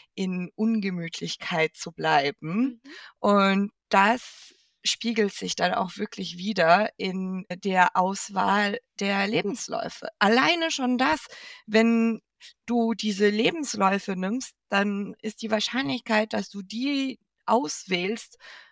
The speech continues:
Speaker 1: ob das jetzt gewollt oder auch unbewusst ist, die einfach in gewisse Schubladen für dich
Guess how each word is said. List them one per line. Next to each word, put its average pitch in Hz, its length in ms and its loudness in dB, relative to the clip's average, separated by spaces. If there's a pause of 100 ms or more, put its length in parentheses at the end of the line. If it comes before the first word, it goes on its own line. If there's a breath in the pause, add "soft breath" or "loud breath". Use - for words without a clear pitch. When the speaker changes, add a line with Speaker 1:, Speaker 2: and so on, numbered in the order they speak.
(200 loud breath)
Speaker 1:
ob - 200 -2
das 226 200 -2
jetzt - 240 -6
gewollt 202 600 0
oder 208 380 0
auch - 300 -2 (320)
unbewusst 196 1040 -6
ist, 233 400 -2 (340 loud breath)
die 220 220 0
einfach 226 380 0
in 202 220 -4
gewisse 220 880 2 (420 loud breath)
Schubladen 220 600 2
für 214 180 -10
dich 190 280 -10